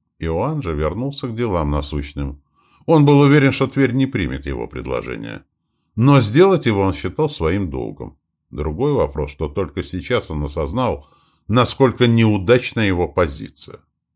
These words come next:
Армия его была изнурена рывком сначала к Рязани, а потом к Твери. Где-то на лодках, на которых бойцы гребли, где-то своим ходом.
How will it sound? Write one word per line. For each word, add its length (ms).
Армия 440
его 220
была 340
изнурена 520
рывком 340
сначала 480
к 80
Рязани, 400
а 120
потом 380
к 100
Твери. 540
Где-то 520
на 180
лодках, 560
на 100
которых 460
бойцы 380
гребли, 540
где-то 360
своим 340
ходом. 640